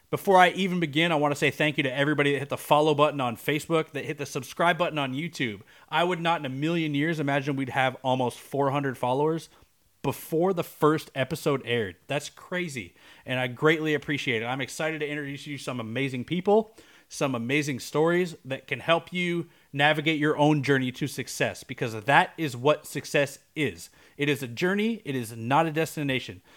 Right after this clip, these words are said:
So we're gonna dive right into it. As you can see, we are in the back office of my detail business out here in East Tennessee, which started from twenty-five hundred dollars in the corner of a garage. So we are gonna dive into that story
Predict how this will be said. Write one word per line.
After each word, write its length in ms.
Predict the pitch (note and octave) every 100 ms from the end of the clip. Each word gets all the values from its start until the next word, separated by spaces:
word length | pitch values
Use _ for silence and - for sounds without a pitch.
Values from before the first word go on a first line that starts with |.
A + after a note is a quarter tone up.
| -
So 160 | - C3
we're 140 | C3
gonna 180 | D3+ D#3
dive 320 | A#2+ C3+ D3+
right 160 | C#3+ C3+
into 280 | D3 D3+ F3+
it. 120 | F3+
As 260 | E3 F#3+ F#3+
you 80 | A3
can 160 | G3+
see, 460 | F3+ - G#3+ A#3 G#3+ _ _ -
we 160 | D#3 E3+
are 80 | E3
in 100 | D#3
the 60 |
back 320 | B2+ D3+ D#3
office 440 | D#3+ D3+ E3 D#3+ - -
of 680 | D3 C#3 C3+ B2+ B2+ B2 _ _ _
my 680 | C#3 C#3+ C#3+ C#3 C3+ B2 B2
detail 340 | B2+ E3+ F#3+ D#3+
business 340 | E3+ E3+ D#3+
out 120 | D#3+
here 160 | D3+ D#3
in 160 | C3+ -
East 220 | E3+ -
Tennessee, 600 | E3+ D3+ - E3+ F3 F3+ _ _
which 200 | C#3+ C3
started 300 | - C#3+ C#3
from 180 | C3 A#2+
twenty-five 480 | - C3+ D3 D#3 D3+
hundred 200 | D#3+ D3+
dollars 400 | C3+ C3+ D3 D3
in 140 | C3 A#2
the 80 |
corner 380 | - C#3 C#3 C#3+
of 100 | C#3
a 60 | C#3
garage. 560 | C3 A#2 G#2 F2+ F2+ -
So 200 | - C3
we 180 | A#2 D3+
are 80 | D#3
gonna 180 | D3+
dive 340 | B2 B2 B2+ B2
into 160 | B2 G2+
that 260 | A2 C3+
story 520 | - E3 E3+ F#3+ A3